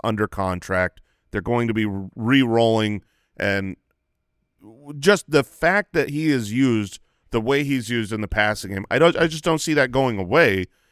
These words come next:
even if some of his groundwork goes away. But that's not where his fantasy value is had.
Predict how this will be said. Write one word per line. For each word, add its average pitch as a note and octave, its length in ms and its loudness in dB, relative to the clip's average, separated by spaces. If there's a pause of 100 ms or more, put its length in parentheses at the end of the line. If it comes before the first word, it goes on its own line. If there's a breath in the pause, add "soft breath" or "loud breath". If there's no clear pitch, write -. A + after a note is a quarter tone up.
(160)
even B2 380 0
if A#2 500 0 (140)
some A2+ 200 0
of F#2+ 100 -4
his F#2+ 160 -6
groundwork A2 580 0
goes F2+ 160 -4
away. F2+ 120 -2
But F#2 120 -6
that's E3 180 0
not C#3 140 0
where A2 180 2
his G2+ 320 -4 (240)
fantasy A2+ 480 -2
value F2+ 460 -2
is E2+ 140 -12
had. - 280 -12